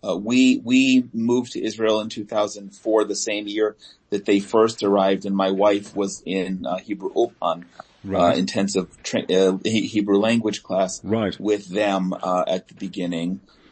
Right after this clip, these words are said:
Speaker 1: Um, I, I didn't know their kids particularly well. I don't know their kids, but Lucy, who, who died this afternoon,
Speaker 2: Yes.
Speaker 1: and Leo, her husband, um, are, are lovely, passionate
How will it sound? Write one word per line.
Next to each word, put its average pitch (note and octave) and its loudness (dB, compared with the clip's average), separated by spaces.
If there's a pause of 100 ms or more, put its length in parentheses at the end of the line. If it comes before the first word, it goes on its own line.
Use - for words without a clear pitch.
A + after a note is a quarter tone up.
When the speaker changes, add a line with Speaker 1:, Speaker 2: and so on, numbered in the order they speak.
Speaker 1:
Um, F#2+ 2
I, F#2 -2
I G2+ -2 (440)
didn't B2+ 0
know A2 2
their A2 -2
kids G#2+ -6
particularly G2+ 2
well. G2 6
I - 0
don't G2+ -2
know F#2+ -2
their G2+ -2
kids, B2+ -8 (380)
but G2+ 2 (140)
Lucy, A#2 0
who, A2 -4 (120)
who F#2+ 0
died G2+ 4
this G#2 -2
afternoon, G2+ 0
Speaker 2:
Yes. F#2 -2 (140)
Speaker 1:
and F#2+ 4
Leo, G2+ 6
her G2+ -2
husband, G2+ 0 (380)
um, G2 0
are, G2 2
are G2+ -2 (360)
lovely, A2+ -2
passionate B2 -6